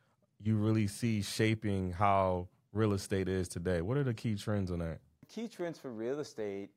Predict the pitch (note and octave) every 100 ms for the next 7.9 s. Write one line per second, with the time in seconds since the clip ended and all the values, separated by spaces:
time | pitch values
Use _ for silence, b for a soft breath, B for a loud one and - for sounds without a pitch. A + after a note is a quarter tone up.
0 | _ _ _ _ - - D#3 D3+ B2 A#2+
1 | - A#2+ A#2+ - G2 - - _ - G2+
2 | G2 F#2+ - B2+ F2+ F#2 G2 A2 G#2 G2+
3 | - A#2+ G#2+ G#2 G#2 G2 F2 E2 F#2 F#2+
4 | G2 G2+ G2+ G2+ G2 G2+ - F2 - F2+
5 | F2 F2+ _ _ _ _ _ - G2+ G2+
6 | A#2+ G#2+ A2 G#2 G#2 G2+ G2+ G2 F#2+ F#2+
7 | F#2+ b b b - - A#2+ A#2+ A2